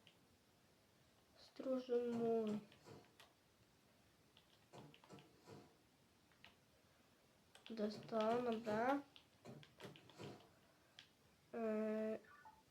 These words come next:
iś. No i iś. I dzięki za to.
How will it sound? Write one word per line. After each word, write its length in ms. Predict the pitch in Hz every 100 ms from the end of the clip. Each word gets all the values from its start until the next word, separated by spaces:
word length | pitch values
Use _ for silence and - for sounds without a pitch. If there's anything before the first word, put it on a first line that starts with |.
| - - 285 311
iś. 360 | - - - - - - - - - - - - - - - - - 285
No 80 |
i 220 | 262 262 254 -
iś. 460 | 196 208 - - - - - -
I 100 | 233
dzięki 400 | 247 240 233 240
za 100 | 208 208
to. 280 | 254 349